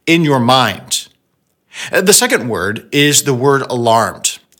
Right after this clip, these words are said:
Historically, if you look at the background of this word, this word alarmed, uh, has to do with the sound that a crowd makes or that a mob makes when it is panicking. It's the sound of a crowd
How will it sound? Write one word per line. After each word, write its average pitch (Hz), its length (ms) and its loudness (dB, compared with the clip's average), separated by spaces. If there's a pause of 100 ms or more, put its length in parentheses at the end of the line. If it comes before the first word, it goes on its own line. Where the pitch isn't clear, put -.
(280)
Historically, 175 560 2
if 123 100 -6
you 135 100 -2
look 151 160 0
at 139 120 -6
the 123 60 -4
background 127 500 0
of 107 100 -2
this 107 240 -2
word, 113 360 0
this 117 220 -2
word 185 160 2
alarmed, 123 600 2 (320)
uh, - 160 0
has 170 240 0
to 151 140 -2
do 151 100 2
with 147 220 0
the 117 60 -4
sound 190 600 2
that 139 220 0
a 123 140 -4
crowd 147 680 0
makes 107 300 -2
or 120 100 -4
that 117 140 -4
a 110 60 -4
mob 127 720 0
makes - 560 -6 (280)
when - 140 2
it 135 140 0
is 123 100 0
panicking. - 640 -4 (500)
It's 170 320 2
the 170 80 2
sound 180 420 2
of 147 300 2
a 131 80 0
crowd 139 520 0